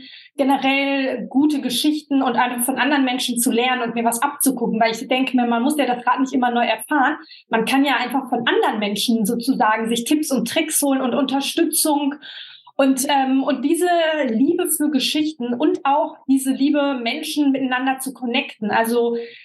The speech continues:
die passenden Menschen zusammenzuführen, ähm, Erfahrungen zu teilen, Kontakte zu teilen, sich gegenseitig zu unterstützen, das war auch etwas, was mir so ein großes Bedürfnis war. Und dann dachte ich mir, mit dem Festival kann ich genau das ja umsetzen. Ich kann Menschen miteinander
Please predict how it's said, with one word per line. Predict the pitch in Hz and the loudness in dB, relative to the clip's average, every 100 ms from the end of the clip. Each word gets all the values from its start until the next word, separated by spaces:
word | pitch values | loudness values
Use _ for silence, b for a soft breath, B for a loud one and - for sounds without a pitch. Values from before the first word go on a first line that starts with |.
| B _ | B _
die | 220 - 240 | -10 0 0
passenden | - 339 311 302 | 2 0 2 2
Menschen | 269 269 269 269 | 2 0 -2 -2
zusammenzuführen, | 240 214 247 311 302 - 226 - 254 240 240 240 | -2 0 0 2 0 -2 -6 -2 0 2 0 0
ähm, | 277 254 240 240 | 0 -2 -4 -2
Erfahrungen | 240 277 - 302 320 277 262 | -2 -2 0 0 2 2 2
zu | 262 262 | 0 -4
teilen, | - 247 240 240 240 240 240 - 254 | -2 0 0 0 -2 -2 -4 -6 -2
Kontakte | 302 294 320 320 294 | 0 2 -2 0 -2
zu | 294 262 | 0 -2
teilen, | - 254 254 | 0 -2 0
sich | 262 | -2
gegenseitig | - 285 285 254 - | 0 0 0 -2 -2
zu | 262 | -2
unterstützen, | 277 269 - 302 311 240 | 0 -2 2 0 0 -2
das | 247 247 | -2 0
war | 220 | 2
auch | 262 | 2
etwas, | 247 - 226 | 0 -4 -4
was | 233 233 | -6 0
mir | 254 | 0
so | 262 254 | 2 -2
ein | |
großes | 247 240 233 - | 0 -2 -2 -2
Bedürfnis | 226 196 269 247 202 196 | 2 2 2 0 -6 0
war. | 196 190 B B B B - | 0 0 B B B B -2
Und | 262 | 0
dann | 262 | 2
dachte | 285 - | -2 0
ich | 302 262 | 0 2
mir, | 277 269 | 2 0
mit | 269 | 0
dem | 320 269 | 0 0
Festival | - 339 302 247 240 | 0 -2 -2 -4 -2
kann | 247 | -2
ich | 269 | -2
genau | 262 233 233 320 | -2 0 2 2
das | 320 - 285 - - | 0 -4 -4 -6 -8
ja | 254 254 254 | -2 -2 0
umsetzen. | 294 349 233 226 240 | 2 2 0 -4 -8
Ich | 233 | -8
kann | 233 233 233 | -2 0 2
Menschen | 262 359 392 349 | 0 0 -2 0
miteinander | 302 269 254 254 | 0 0 -2 -2